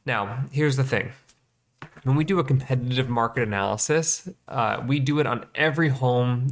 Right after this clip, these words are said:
that we help a client make an offer on before placing that offer. So we pretend as if we're in your shoes and you already own the home and now you're looking to sell it to ensure that you're paying fair market value for that home, or that you're paying the price that you believe that home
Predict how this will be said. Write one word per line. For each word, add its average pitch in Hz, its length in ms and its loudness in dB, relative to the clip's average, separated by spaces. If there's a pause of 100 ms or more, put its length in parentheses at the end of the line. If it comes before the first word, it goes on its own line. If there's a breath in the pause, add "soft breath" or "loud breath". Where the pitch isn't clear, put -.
that - 160 -4
we 117 500 -2
help 131 220 -2
a 135 60 0
client 120 360 -2
make 120 160 -4
an 117 80 -4
offer 127 380 0
on 101 240 -4 (200 loud breath)
before 135 280 0
placing 131 400 -2
that 113 140 0
offer. 101 480 0 (180 loud breath)
So - 160 -2
we 143 60 4
pretend 143 400 -2
as 131 100 0
if 135 180 0
we're 127 280 2
in 135 400 2
your 131 340 2
shoes 113 560 2
and 120 160 0
you 151 160 2
already 147 320 2
own 143 200 2
the 139 100 2
home 131 340 2
and 123 140 0
now 127 140 0
you're 139 200 2
looking 127 380 2
to 110 80 0
sell 143 320 0
it 101 180 -2 (360 loud breath)
to - 140 0
ensure 147 400 4
that 135 200 0
you're 127 180 0
paying 131 460 0
fair 131 280 2
market 120 360 0
value 104 340 0
for 104 120 -8
that 104 180 -4
home, 104 400 -2 (340 loud breath)
or 139 400 2 (220 loud breath)
that - 100 -2
you're 131 140 0
paying 147 320 0
the 135 80 2
price 127 420 0
that 135 100 -8
you 135 140 2
believe 117 320 0
that 120 140 -2
home 120 500 -2